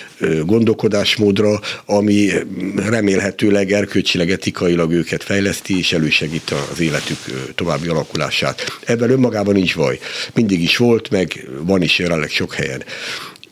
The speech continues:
Itt, ö, Kínában az a probléma, hogy ez egy olyan erőszakos módon történik, tehát egyrészt erőszakosan viszik el a gyerekeket, megszüntetik azokat az iskolákat, ahova egyébként elmehetnének a gyerekek, tehát nincs választásuk, hogy így mondjam.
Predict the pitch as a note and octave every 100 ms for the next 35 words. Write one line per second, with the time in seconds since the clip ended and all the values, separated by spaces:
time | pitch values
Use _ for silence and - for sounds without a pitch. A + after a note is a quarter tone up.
0 | C3 C3 C3 C3+ B2+ B2+ B2 A#2+ E3 D3
1 | C3+ C3 B2+ D#3 - A#2+ G#2+ G#2 G#2+ A#2
2 | B2+ A2+ A2 A2 G#2+ A#2 C3 A#2+ B2 A#2+
3 | - G#2 - - G#2 G2 F#2+ E2 G#2 G#2
4 | A#2 G2+ G2+ G#2+ G#2 F2 A2+ A2 - G2
5 | - - F#2 F2 - - C#2+ C2+ E2+ F2+
6 | - E2 G2+ - - - - G#2+ - G#2
7 | F2+ F2+ F#2 F#2 F2+ E2 F2 E2 F2 -
8 | G2 F2 F2 E2+ E2+ E2+ F#2+ G2+ F#2 -
9 | D#2 D#2 E2+ E2+ D#2+ - E2 D2 D#2 D#2+
10 | F2 - F#2+ - F2 G#2 F#2+ F2 D#2+ D2
11 | C#2+ - D#2+ - F2+ F2+ F2+ F#2+ F#2+ A2
12 | B2+